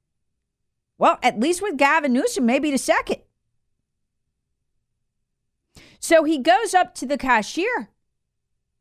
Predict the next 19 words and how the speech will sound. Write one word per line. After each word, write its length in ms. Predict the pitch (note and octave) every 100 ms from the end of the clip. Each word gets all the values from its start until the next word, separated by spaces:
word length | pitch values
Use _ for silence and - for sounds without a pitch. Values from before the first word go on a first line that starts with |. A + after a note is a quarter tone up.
| _ _ _ -
and 120 | G#4+
he 40 |
says, 400 | F#4+ - A3 - - _ _ _ _ -
"Whoa, 300 | G4+ A4+ - -
why 220 | F4 G#4+
don't 100 | E4+
you 140 | C4
stop 360 | B3+ - G#4 C5+
that 160 | C5 B4
guy?" 240 | A3+ - - _ _ _ _ _ _ _ _ _ _ _ _ _ _
The 80 | G#3
cashier 480 | - B3 A#3 C#4 E4
says, 300 | - G3 G3
"'Cause 220 | - F3+
the 140 | E3+
governor 360 | E3 D3+ E3+ F3+
won't 240 | D#3 C#3
let 160 | C3+ C3
us." 300 | F3+ -